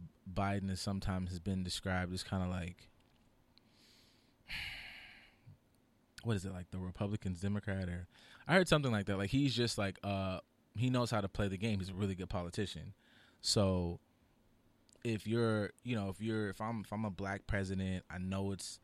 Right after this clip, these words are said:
I got a lot of obstacles going f-, going against me. I'm gonna pick the dude in my party, but the dude in my party that my enemies fuck with. You know what I mean? Like, it was, you know, and it's not to undermine anything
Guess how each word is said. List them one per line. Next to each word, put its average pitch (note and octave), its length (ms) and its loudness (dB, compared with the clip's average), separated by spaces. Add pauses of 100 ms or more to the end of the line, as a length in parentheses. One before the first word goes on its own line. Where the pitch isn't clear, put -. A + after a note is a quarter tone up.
(160)
I G#2 80 -4
got G#2 160 0
a F#2 80 -2
lot G2 240 0
of F#2+ 60 -4 (100)
obstacles G2 540 -2
going F#2 240 -4
f-, - 160 -12 (100)
going F#2 240 -4
against A#2 380 -2
me. F2 240 -6 (480)
I'm G#2+ 100 0
gonna A2+ 140 2
pick G#2 260 4 (320)
the G2+ 60 -4
dude G#2 480 0
in G#2 120 -2
my F2+ 180 -2
party, G#2+ 540 0
but G2 120 -8
the G2 80 -4
dude G#2 180 0
in G#2 60 2
my G2+ 100 2
party F#2+ 300 0
that F2 80 -6 (100)
my F2+ 300 -4
enemies G2 360 0
fuck - 300 -2
with. D#2 220 -8
You G#2 80 -2
know A2+ 60 4
what A2+ 60 4
I A2+ 40 2
mean? A2+ 200 2
Like, F#2+ 220 -4
it G#2+ 80 0
was, F#2+ 380 -4 (960)
you B2 80 -2
know, G#2+ 200 2
and G#2 140 -2
it's A#2 140 0
not B2 180 -2
to - 160 -4
undermine G2 560 0
anything F#2+ 540 -4